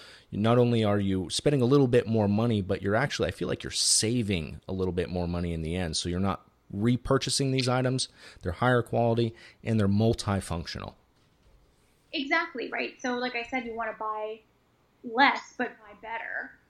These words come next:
Speaker 2: if you can buy one shirt that you're gonna wear to work out as opposed to four.
Speaker 1: Totally.
Speaker 2: Saving a ton of money at the end of the day.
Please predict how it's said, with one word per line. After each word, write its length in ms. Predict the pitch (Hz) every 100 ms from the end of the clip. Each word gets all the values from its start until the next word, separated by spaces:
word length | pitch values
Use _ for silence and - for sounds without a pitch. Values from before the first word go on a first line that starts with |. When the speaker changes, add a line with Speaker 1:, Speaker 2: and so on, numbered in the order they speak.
| -
Speaker 2:
if 160 | 233 233
you 80 | 220
can 220 | 240 220
buy 460 | 214 208 202 208 214 _ _ _ _ _ _ -
one 540 | 247 247 240 233 240
shirt 300 | - 233 226 233
that 120 | 214
you're 140 | 220
gonna 200 | 226 208
wear 160 | 202 202
to 60 | 202
work 300 | 208 - -
out 340 | - 143 - - - _ _ -
as 120 | 208
opposed 440 | 214 - 190 - -
to 60 | - _
four. 240 | 220 - - - - - - - -
Speaker 1:
Totally. 440 | 90 82 78 73 - _ _ _ _ _ -
Speaker 2:
Saving 260 | 226 220 214
a 60 |
ton 200 | - 220
of 60 | 202
money 320 | 202 - -
at 80 | -
the 100 | -
end 100 | -
of 60 |
the 80 | -
day. 320 | - - -